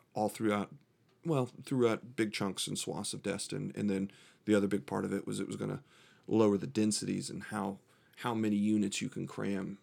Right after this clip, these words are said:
in, in any sort of, you know, vertical building. And, um, it was all about development. And so, uh, the real estate community and the developers came unglued 'cause, you know,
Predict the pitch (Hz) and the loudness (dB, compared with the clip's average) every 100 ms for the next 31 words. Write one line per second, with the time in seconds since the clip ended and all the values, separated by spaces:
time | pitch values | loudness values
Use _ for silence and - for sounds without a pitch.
0 | _ - 98 95 - - 101 101 98 98 | _ -4 -4 -4 -6 -2 0 2 0 -2
1 | - _ - 113 104 95 139 - - - | -10 _ -8 -4 -2 -4 -6 -14 -10 -8
2 | - 104 98 98 - - 92 - - - | -6 -4 -4 -4 -6 -4 -4 -6 -10 -14
3 | - - - - - 101 98 95 92 95 | -20 -20 -20 -12 -6 -2 0 -2 -2 -6
4 | 92 - _ _ - 107 110 110 104 101 | -8 -18 _ _ -4 0 2 2 0 -2
5 | 107 104 - 98 - 104 110 95 98 - | -2 -2 -8 -12 -10 -4 -2 -2 -4 -10
6 | - - - _ - 101 95 92 92 92 | -20 -20 -20 _ -8 -4 -2 -2 -4 -4
7 | 101 110 110 - 104 - 107 104 104 107 | 0 2 2 2 0 0 0 2 2 2
8 | 98 98 92 98 101 98 95 92 - - | 2 0 0 0 0 0 -4 -4 -8 -12
9 | _ _ _ _ _ _ - - 107 98 | _ _ _ _ _ _ -16 -4 -2 0
10 | 85 101 110 95 - - 98 - - _ | -2 0 2 0 -2 -6 -4 -4 -6 _
11 | _ _ _ _ - 98 - | _ _ _ _ -8 -6 -8